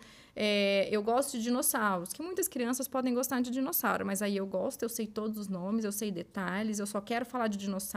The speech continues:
eu só quero brinquedos de dinossauro o tempo inteiro, né? Ou podem ser atípicos no foco mesmo. Então, eu gosto de gravetos, eu gosto do cadarço,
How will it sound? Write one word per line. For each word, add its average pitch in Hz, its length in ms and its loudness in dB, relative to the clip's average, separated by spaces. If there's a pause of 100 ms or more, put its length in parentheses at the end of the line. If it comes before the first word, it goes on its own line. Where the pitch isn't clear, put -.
(300)
eu 202 60 -2
só 196 140 -8
quero 240 300 0
brinquedos 240 340 0
de 214 120 -6
dinossauro 208 480 -2
o 202 40 -10
tempo 208 220 -4
inteiro, 202 400 -4 (500)
né? 190 240 -4 (480)
Ou 339 220 6
podem 311 300 0
ser 320 100 -4
atípicos 285 500 -2
no 370 120 -2
foco 240 440 4
mesmo. 208 300 2
Então, 220 140 -2
eu 233 100 0
gosto 226 240 0
de 214 60 -6
gravetos, 220 1040 0 (260)
eu 202 140 0
gosto 208 280 2
do 202 80 -4
cadarço, 208 1000 0